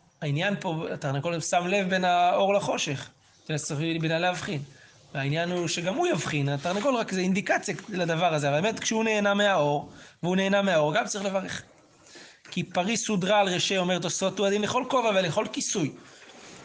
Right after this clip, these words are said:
דווקא כשנהנה, אבל אם אינו נהנה, כל שהוא שוכב על מיטתו, לא יברך לא, לא זו ולא מלביש ערומים ולא ברכות כיוצא בהן, כיוון שלא נהנה." צריך ליהנות מהדבר הזה. כמו שהגמרא אומרת במגילה, לגבי מי שלא ראה מאורות כל ימיו,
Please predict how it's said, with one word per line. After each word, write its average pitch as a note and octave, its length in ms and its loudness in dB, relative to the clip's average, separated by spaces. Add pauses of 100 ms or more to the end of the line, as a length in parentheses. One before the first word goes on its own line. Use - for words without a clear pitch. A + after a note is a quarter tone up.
(120)
דווקא F3 260 0
כשנהנה, G3+ 600 2
אבל F3+ 160 0
אם G3+ 120 0
אינו G3+ 160 2
נהנה, F#3 320 2
כל F#3 100 -2
שהוא G3 120 -2
שוכב F#3 260 -2
על F#3+ 80 4
מיטתו, D#3+ 480 -2 (400)
לא G#3 100 2
יברך G3+ 440 2
לא, G3+ 180 0
לא G3+ 240 2
זו G3 260 0
ולא G3+ 160 0
מלביש G3+ 340 0
ערומים G3+ 320 0
ולא F#3+ 120 2
ברכות F#3+ 300 -2
כיוצא G3 300 0
בהן, A3+ 300 2 (420)
כיוון E3+ 260 0
שלא F3+ 180 -2
נהנה." G3+ 380 2 (480)
צריך - 160 -14
ליהנות E3 440 -2
מהדבר D#3 460 0
הזה. C3 160 -4 (380)
כמו E3 100 -6
שהגמרא F3+ 340 0
אומרת G3 300 2
במגילה, G3 360 0
לגבי F#3 240 0
מי G3 80 0
שלא F#3+ 260 0
ראה F#3+ 80 2
מאורות F#3 300 0
כל F#3+ 140 -2
ימיו, G3 340 2